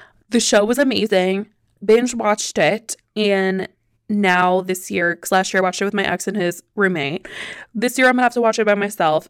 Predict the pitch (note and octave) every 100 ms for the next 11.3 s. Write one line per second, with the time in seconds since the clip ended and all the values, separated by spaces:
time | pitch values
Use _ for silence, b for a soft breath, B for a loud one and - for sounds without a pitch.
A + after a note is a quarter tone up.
0 | - G#3+ G#3+ A3 A#3 A#3 A#3+ A#3 A#3 A3+
1 | A3 G3+ - G3 F#3 F3+ F3 F3+ A3 G#3+
2 | F3+ D#3 E3 G3+ - F3+ F#3 - G#3+ G#3
3 | F#3+ G3+ - A#3+ A#3 A#3+ B3 C4 A3+ G3
4 | G3+ F#3 - F#3 F3+ G3+ E3+ F3 A3 G3
5 | E3 F3 F#3 G3+ F#3+ F3+ G#3+ A#3+ C4+ G#3
6 | G#3 G#3+ G3+ F#3 E3 - - - B B
7 | B B - A3 B3 B3 - A#3+ - C4
8 | C4+ B3 A3+ A3 A3 G#3+ G3+ G3 G3 -
9 | - B3 B3+ B3 A#3 A#3+ A#3 A3+ G#3+ -
10 | A3+ A3 G#3 G3 - E3 - A#3+ A#3 A#3+
11 | B3 C4+